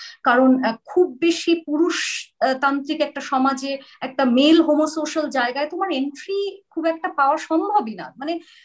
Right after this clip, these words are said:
আহ, পুরুষদের মধ্যে কি কথা বা-, কথন হচ্ছে, তো একটা নারীকে, আহ, ব-, মানে, এরকম হঠাৎ করে সব বলে দেবে, এটা খুব অস্বাভাবিক। কিন্তু এই বন্ধু বান্ধবগুলো আমার, মানে, এত পুরনো এবং তারা এত একটা ভালোবাসার সম্পর্ক তাদের সাথে, almost,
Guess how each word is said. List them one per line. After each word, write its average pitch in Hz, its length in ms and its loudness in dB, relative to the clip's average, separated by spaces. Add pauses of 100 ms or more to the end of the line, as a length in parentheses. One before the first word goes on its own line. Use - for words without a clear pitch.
(100)
আহ, - 420 -16
পুরুষদের 311 360 -2
মধ্যে 359 220 0
কি 359 260 -6
কথা 277 220 -2
বা-, 349 240 -2
কথন 330 340 -2
হচ্ছে, 339 240 -4
তো 370 80 -6
একটা 359 160 -2
নারীকে, 339 680 -6 (140)
আহ, 311 40 -4
ব-, 269 240 -4
মানে, 285 180 -4
এরকম 302 540 -6
হঠাৎ - 260 -2
করে 339 160 -6
সব 330 180 -4
বলে 302 300 -4
দেবে, 339 200 -10
এটা 320 120 -4
খুব - 340 -10
অস্বাভাবিক। 226 580 -2
কিন্তু 302 200 -4
এই 320 100 -2
বন্ধু 294 260 -2
বান্ধবগুলো 359 480 -2
আমার, 349 200 0 (400)
মানে, 311 280 0
এত 254 220 -4
পুরনো 381 520 -2
এবং 339 200 0
তারা 302 160 0
এত 277 260 -4 (160)
একটা 254 160 -6
ভালোবাসার 339 500 0
সম্পর্ক 311 500 0
তাদের 247 240 -4
সাথে, 233 280 -8
almost, 302 380 0